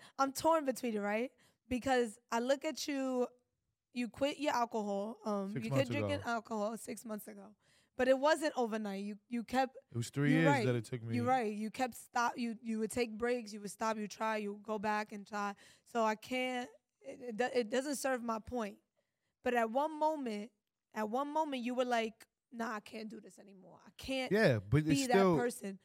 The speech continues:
Speaker 1: So that, that
Speaker 2: But it doesn't happen overnight. You could make the decision that you don't wanna be that no more, but it's still gonna
Speaker 1: Mm-hmm.
Speaker 2: come up.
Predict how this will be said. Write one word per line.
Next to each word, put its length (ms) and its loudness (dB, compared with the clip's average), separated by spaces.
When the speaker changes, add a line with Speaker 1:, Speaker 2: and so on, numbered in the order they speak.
Speaker 1:
So 100 0
that, 180 4
that 120 2
Speaker 2:
But 80 6
it 60 0
doesn't 260 6
happen 340 8
overnight. 400 4
You 100 4
could 140 2
make 200 6
the 60 -10
decision 480 2
that 80 6
you 80 4
don't 60 4
wanna 160 2
be 140 2
that 120 6
no 100 2
more, 120 2
but 100 2
it's 80 2
still 160 4
gonna 140 6
Speaker 1:
Mm-hmm. 80 0
Speaker 2:
come 200 4
up. 220 4